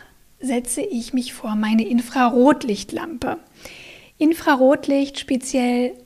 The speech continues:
Nahinfrarotlicht, ähm, hat unglaublich tolle Effekte.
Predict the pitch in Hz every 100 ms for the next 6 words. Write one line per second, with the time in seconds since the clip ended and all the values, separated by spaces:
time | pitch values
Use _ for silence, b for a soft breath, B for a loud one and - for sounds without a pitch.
0 | _ 240 240 240 262 294 285 - 254 247
1 | 247 262 240 240 - b b b b b
2 | b - 247 240 240 240 - 254 - -
3 | _ _ _ _ - 302 277 254 233 220
4 | 226 240 208 - - 226 220 - - 214
5 | - -